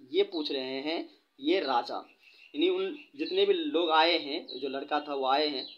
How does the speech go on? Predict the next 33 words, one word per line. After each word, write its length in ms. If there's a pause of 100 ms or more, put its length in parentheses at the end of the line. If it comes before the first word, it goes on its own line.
(800)
उन 140
सभी 280
से 300
यही 180
सवाल 360
है 180
कि 200
आखिर 680 (840)
ऐसी 240
कौन 280
सी 160
चीज़ 440
है 280
या 80
कौन 440
है 140
या 120
क्या 340
है 280 (420)
जो 540
लोगों 360
को 180
रोने 340
पर 200
मजबूर 800
कर 160
देता 440
है, 100 (540)
ऐसा 180
सवाल 480
है। 120 (640)
Now, 460 (580)
अब 320